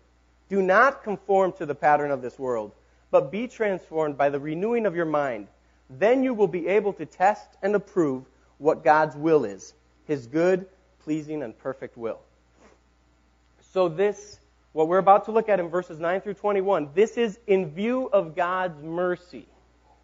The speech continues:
which we were just singing about, as a response to God's mercy. Verse nine, "Your love must be sincere. Hate what is evil. Cling to what is good.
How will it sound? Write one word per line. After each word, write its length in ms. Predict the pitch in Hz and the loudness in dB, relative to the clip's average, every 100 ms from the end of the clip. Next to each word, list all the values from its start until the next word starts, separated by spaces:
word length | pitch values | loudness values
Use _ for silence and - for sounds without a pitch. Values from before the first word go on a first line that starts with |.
| _ _ _ _ - | _ _ _ _ -12
which 200 | 135 165 | -8 -2
we 80 | |
were 100 | 156 | -2
just 280 | 143 180 - | -2 -4 0
singing 240 | 214 196 147 | 4 4 4
about, 360 | 117 101 98 - _ _ _ _ _ - | 0 -2 -4 -14 _ _ _ _ _ 0
as 180 | 151 156 | 0 0
a 60 | |
response 600 | 156 156 - 202 226 226 - | -2 -2 0 0 0 -2 -4
to 100 | 185 | -2
God's 380 | 165 147 139 | 0 -2 -4
mercy. 420 | 127 113 - - - _ _ _ _ _ _ - | -6 -10 -10 -20 -20 _ _ _ _ _ _ -2
Verse 300 | 147 170 170 | 0 0 2
nine, 340 | 156 123 104 - _ _ _ _ _ _ _ | 2 2 -4 -16 _ _ _ _ _ _ _
"Your 200 | 143 175 | 2 2
love 300 | 165 202 240 | 10 10 10
must 260 | 220 208 - | 6 2 0
be 120 | 202 | -8
sincere. 680 | - 190 - - 220 139 - _ _ _ _ _ _ _ _ _ _ - | -4 -4 -4 -4 -2 -2 -4 _ _ _ _ _ _ _ _ _ _ -2
Hate 220 | 202 214 | 0 2
what 180 | 226 202 | 2 2
is 140 | 170 | -2
evil. 400 | 190 196 147 92 _ _ _ _ _ | -8 -6 -6 -8 _ _ _ _ _
Cling 240 | 220 254 247 | 4 4 0
to 120 | 226 | 0
what 160 | 202 | 2
is 120 | 185 143 | 0 -2
good. 340 | 151 147 101 | 0 0 -2